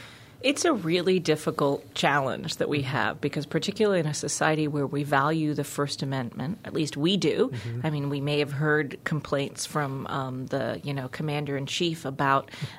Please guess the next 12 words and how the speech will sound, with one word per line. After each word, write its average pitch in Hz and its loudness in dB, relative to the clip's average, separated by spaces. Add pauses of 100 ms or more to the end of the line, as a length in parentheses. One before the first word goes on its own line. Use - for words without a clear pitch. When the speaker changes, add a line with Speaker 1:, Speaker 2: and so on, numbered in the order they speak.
Speaker 1:
um, 147 2
free 165 0
speech, 156 -2
and 143 -4
he's 143 -4
made 143 2
a 135 4
lot 143 4
of 151 4
very, 147 0 (180)
um, 131 -4 (320)
frightening, 180 4